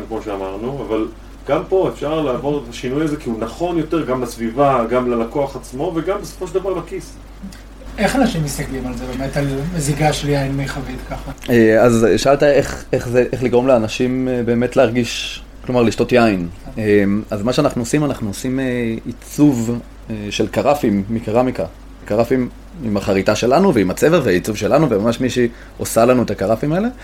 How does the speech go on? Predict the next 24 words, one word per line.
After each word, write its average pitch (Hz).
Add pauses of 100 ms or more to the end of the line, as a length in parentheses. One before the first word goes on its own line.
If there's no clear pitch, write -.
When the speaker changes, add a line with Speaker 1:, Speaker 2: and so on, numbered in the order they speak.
(160)
Speaker 3:
לכל 120
יין 120
יש 101
צבע 107
אחר, 175
יין 104
לבן 101
זה, 101 (160)
אה, 101
קרף 95
כחול, 196
ואדום 98
זה 92
קרף 101
כזה 98
אדמה, 113 (460)
אה, 98 (120)
ורוזה 98
זה 95
קרף 98
ורוד. 147 (640)
וברגע 127
שמגישים 120
למישהו 147